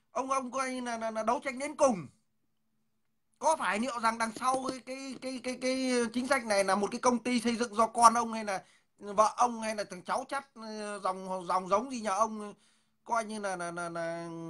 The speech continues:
đứng sau không? Làm công ty xây dựng, ờ, chuẩn bị chờ cái, cái dự án năm tỷ U S D này không? Đấy là, là bây giờ đấy là, là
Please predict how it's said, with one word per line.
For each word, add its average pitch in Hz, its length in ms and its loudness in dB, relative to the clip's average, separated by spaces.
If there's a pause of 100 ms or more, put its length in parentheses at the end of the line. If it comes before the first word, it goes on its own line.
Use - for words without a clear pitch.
(200)
đứng 202 180 -4
sau 226 240 4
không? 214 280 8
Làm 175 200 -2
công 208 140 -10
ty 220 120 -8
xây 214 140 -6
dựng, 214 220 -6
ờ, 180 180 -8
chuẩn 135 180 -2
bị 190 160 -6
chờ 170 440 12
cái, 214 180 -6 (220)
cái 233 100 -2
dự 214 120 -2
án 190 280 -2
năm 262 180 -2
tỷ 156 180 -4
U 185 100 2
S 240 100 0
D 240 40 0 (140)
này 185 80 0
không? 202 200 6 (2500)
Đấy 254 220 -4
là, 220 180 0
là 214 140 0
bây 247 120 -4
giờ 220 280 8
đấy 254 120 2
là, 247 160 -4
là 208 240 -2